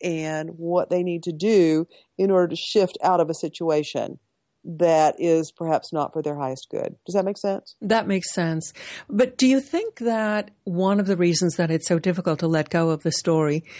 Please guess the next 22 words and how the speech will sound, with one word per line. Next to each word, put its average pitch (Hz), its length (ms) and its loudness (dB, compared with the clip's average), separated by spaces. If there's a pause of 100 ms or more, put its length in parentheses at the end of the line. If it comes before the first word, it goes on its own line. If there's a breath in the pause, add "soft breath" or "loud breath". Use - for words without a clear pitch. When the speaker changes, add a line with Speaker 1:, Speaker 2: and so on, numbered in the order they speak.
(280 loud breath)
Speaker 2:
is 196 220 2
because 202 680 2
that's 202 440 0
kind 202 280 2
of 175 120 2
our 170 100 4
definition, 170 640 2
our 156 160 2
understanding 165 680 2
of 151 80 -4
who 190 180 2
we 170 240 2
are, 165 280 2
and 147 160 -4
we 180 160 2
see 214 320 2
ourselves 185 880 0 (440 loud breath)
reflected 190 880 0
in 170 120 0
the 156 100 0
story. 151 540 -4
So 170 440 2